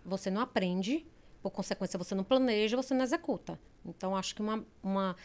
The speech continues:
uma das habilidades que o vendedor ele tem que ter, gostar de gente e saber escutar. É, há alguns anos atrás, se falava muito de venda consultiva, né, da importância da venda consultiva.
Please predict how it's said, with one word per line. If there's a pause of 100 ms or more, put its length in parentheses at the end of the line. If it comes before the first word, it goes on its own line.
(300)
uma
das
habilidades
que
o
vendedor
ele
tem
que
ter, (120)
gostar
de
gente (380)
e
saber
escutar. (1040)
É, (1300)
há
alguns
anos
atrás, (240)
se
falava
muito
de
venda
consultiva, (640)
né,
da
importância
da
venda
consultiva.